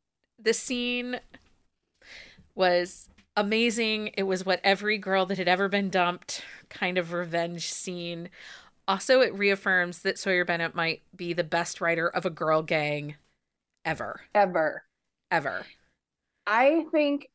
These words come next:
Speaker 2: Sawyer writes amazing heroines. They are not wallflowers. Like, I think sometimes people will look at them and, like, write them off given, like, what they do for a job. Like, I think about Brienne Norcross, Norcross. Like,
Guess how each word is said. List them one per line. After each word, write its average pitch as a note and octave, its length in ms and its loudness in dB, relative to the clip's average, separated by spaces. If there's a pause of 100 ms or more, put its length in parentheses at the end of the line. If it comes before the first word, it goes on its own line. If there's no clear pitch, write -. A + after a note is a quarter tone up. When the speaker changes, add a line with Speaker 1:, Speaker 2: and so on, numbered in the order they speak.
(560)
Speaker 2:
Sawyer G#3 600 0
writes F3 540 -2 (160)
amazing G3+ 960 -2 (160)
heroines. E3+ 800 -4
They F3+ 140 2
are E3+ 140 0
not F#3 500 0
wallflowers. F#3+ 1160 2
Like, E3 140 -8
I F3 100 -4
think F#3+ 300 -4 (100)
sometimes G3 540 -4
people F#3 260 -4
will D#3 160 -8
look G#3 200 -2
at A#3+ 140 -6
them A3+ 300 0 (360)
and, G#3 140 2
like, F3 200 0
write E3+ 360 -2
them G3 160 0
off G3 300 -2 (160)
given, F#3+ 400 2
like, E3 220 -2
what F3+ 320 -4
they F3 160 -2
do F#3 360 -2
for F3 180 -4
a E3 80 -8
job. F3 500 -2
Like, F#3+ 200 -2
I A3 100 2
think B3 180 0
about F#3 260 2
Brienne F3 360 -2
Norcross, E3 500 -4 (120)
Norcross. E3+ 580 -6
Like, F#3 160 -8